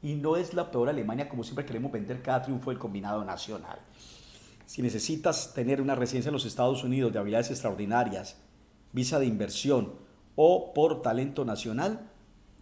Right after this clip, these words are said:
tengo la abogada que te va a ayudar con esto, ¿ok? Pero señores, ¡ah!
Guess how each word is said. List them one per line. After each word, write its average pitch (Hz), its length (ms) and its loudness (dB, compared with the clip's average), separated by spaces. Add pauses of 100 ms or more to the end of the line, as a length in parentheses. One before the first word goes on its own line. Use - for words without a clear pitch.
(120)
tengo 120 220 2
la 123 60 6
abogada 110 320 2
que 113 100 -6
te - 100 -8
va 95 80 -2
a 101 40 -2
ayudar 98 320 -4
con 92 180 -8
esto, - 240 -14 (140)
¿ok? - 160 0 (560)
Pero 151 140 4
señores, 202 600 10 (540)
¡ah! - 1040 6